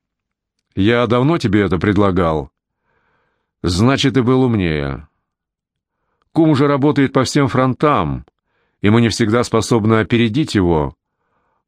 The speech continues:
поэтому навесь ему круглосуточное ухо».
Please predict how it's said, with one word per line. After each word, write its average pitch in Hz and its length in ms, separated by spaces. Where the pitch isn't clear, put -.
поэтому 113 800
навесь 120 460
ему 139 440
круглосуточное 120 1080
ухо». 123 500